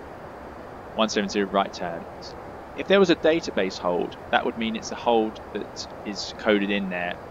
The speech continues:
uh, for example, on one of these arrivals. So some, one of the later waypoints,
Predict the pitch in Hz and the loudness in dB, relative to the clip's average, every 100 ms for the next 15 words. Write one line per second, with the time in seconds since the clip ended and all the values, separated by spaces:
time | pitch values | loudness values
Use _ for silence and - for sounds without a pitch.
0 | - - - - 95 92 92 - - 98 | -14 -14 -14 -6 -2 0 -2 -8 -6 -4
1 | - 98 95 95 95 - - - - 101 | 0 0 0 0 -2 -4 -14 -14 -4 0
2 | 95 92 98 92 92 90 92 90 87 90 | 0 -2 -2 -2 -4 0 4 4 4 -2
3 | 85 - - - 90 - - - - 98 | -8 -8 -4 -2 -2 -2 -10 -8 -6 -2
4 | 92 95 92 92 90 - 90 90 - | -2 -2 -4 -4 -4 -4 -6 -8 -12